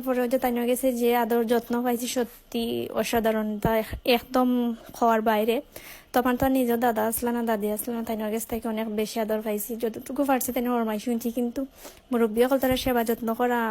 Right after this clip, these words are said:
সত্যি আমি আগে জানতাম না, বিয়ার পরে শাশুড়ির করার পর থেকে এখন অভ্যস্ত হয়ে গেছে, এখন আর কোনো সমস্যা নাই। কেউ যদি নাও জানে আমি কইয়া দিতাম পারি, সলিউশনটা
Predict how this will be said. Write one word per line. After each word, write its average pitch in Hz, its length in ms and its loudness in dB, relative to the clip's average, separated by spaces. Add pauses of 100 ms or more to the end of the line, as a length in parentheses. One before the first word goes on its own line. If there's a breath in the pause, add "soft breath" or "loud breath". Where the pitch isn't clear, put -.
(200)
সত্যি 220 300 -2
আমি 226 140 0
আগে 226 160 2
জানতাম 220 340 0
না, 202 180 -4
বিয়ার 208 360 0
পরে 214 180 -2
শাশুড়ির 214 520 -2
করার 214 300 0
পর 214 140 0 (100)
থেকে 214 340 -4 (480 loud breath)
এখন 226 260 0
অভ্যস্ত 220 400 2
হয়ে 214 160 4
গেছে, 214 320 -2 (240)
এখন 214 200 -4
আর 202 100 0
কোনো 196 180 -6
সমস্যা 202 460 -4
নাই। 208 260 -6
কেউ 208 140 0
যদি 214 200 -2
নাও 208 300 0
জানে 226 320 0
আমি 214 140 -2
কইয়া 208 200 2
দিতাম 214 300 -2
পারি, 202 200 -2
সলিউশনটা 208 600 -2